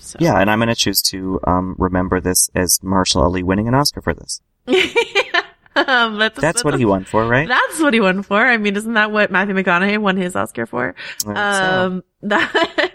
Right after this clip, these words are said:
Speaker 1: it's funny. I was, uh, I was also thinking, ruminating on this on Twitter, that that was our first, uh, Oscars at V F was the Matthew McConaughey Oscars. Uh, so, you know,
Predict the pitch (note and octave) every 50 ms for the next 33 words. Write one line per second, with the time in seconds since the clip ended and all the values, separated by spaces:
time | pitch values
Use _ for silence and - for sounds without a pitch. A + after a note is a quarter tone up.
0 | _ - - - - - - - A3+ - B3+ A3 A3 A3+ A3 G3+ F#3 F#3 G3 G3
1 | G3 F#3+ - - - - G3+ G3 F#3 F#3 F#3 F3+ F3 F3 F3 - - - F#3 F3+
2 | E3+ F3 E3+ F3+ - - G#3 G#3+ - G3 E3 D#3+ D#3+ E3 F3 F#3 F3 E3 D#3+ -
3 | - A#2+ F#3 F#3 F#3 F3+ F3+ F3+ E3+ E3+ E3+ E3 E3+ F#3+ A3+ - - F3 F3+ -
4 | - F3 E3+ E3+ D#3+ D#3+ D#3+ - F#3 F#3+ - G3 F#3+ - - F3 F3 F3+ - -
5 | F3+ F#3 - - - - F#3 F#3 F3+ F3 E3+ E3+ F3 E3+ F3 - _ _ _ _
6 | - F#3+ G3+ G#3 - G3+ G#3 G#3 F3 F#3 G#3 G#3 A#3+ F4+ E4 - - - F3 E3+
7 | E3 E3 F3 - - F3 F3 E3 E3+ - F#3 F#3 - - A#3+ C#4+ C4 G3 E3 D3+
8 | D3+ - - - D#3+ E3 G#3 - - - - - - - - - - - - -
9 | _ _ _ - - E3 D#3+ D#3+ D#3 D#3 D3+ D3+ C#3+ - - - - F3 D#3+ D#3
10 | D#3 D3+ D#3 E3 - F#3+ E3+ D3 D3 D3